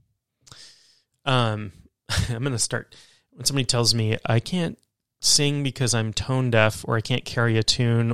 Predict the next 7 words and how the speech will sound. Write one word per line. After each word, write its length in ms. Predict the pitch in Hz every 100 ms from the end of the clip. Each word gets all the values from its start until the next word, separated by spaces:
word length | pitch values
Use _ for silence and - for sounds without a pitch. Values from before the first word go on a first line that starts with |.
| -
or, 440 | 117 110 107 107 - - _ _ _ -
uh, 640 | 120 113 107 104 113 - -
I 140 | - 113
can't 400 | - 131 120 - 110
do 140 | 123
this 220 | 123 117
because 640 | - 113 127 120 117 104